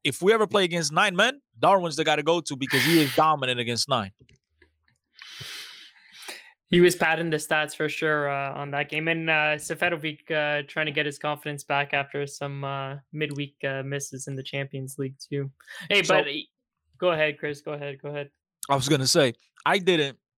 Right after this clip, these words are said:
Speaker 1: pay any attention to this game leading up to the game until then. Obviously, when the covid stuff came out,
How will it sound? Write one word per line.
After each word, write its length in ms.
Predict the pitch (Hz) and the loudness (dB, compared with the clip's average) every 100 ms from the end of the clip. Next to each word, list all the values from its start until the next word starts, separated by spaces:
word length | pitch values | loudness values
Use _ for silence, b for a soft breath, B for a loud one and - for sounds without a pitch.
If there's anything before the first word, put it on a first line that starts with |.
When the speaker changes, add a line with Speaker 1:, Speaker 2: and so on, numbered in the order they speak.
| _ _ _ _ _ _ _ - - | _ _ _ _ _ _ _ -14 -2
Speaker 1:
pay 140 | 139 | -2
any 180 | 135 120 | 0 0
attention 320 | 107 120 101 | 0 -2 -4
to 80 | 107 | -6
this 160 | 95 | -6
game 260 | - 113 107 | -4 -4 -4
leading 240 | 107 110 | -4 -4
up 100 | 104 | -4
to 100 | - | -4
the 40 | 95 | -6
game 360 | 95 113 110 | -4 -4 -4
until 260 | 104 - 113 | -6 0 0
then. 260 | 110 117 107 | 0 -2 0
Obviously, 340 | 113 110 117 | 0 0 -6
when 80 | 101 | -8
the 60 | |
covid 300 | 98 123 113 | -2 -2 0
stuff 220 | - 117 - | 0 0 0
came 180 | 127 | 0
out, 220 | 117 131 | 2 0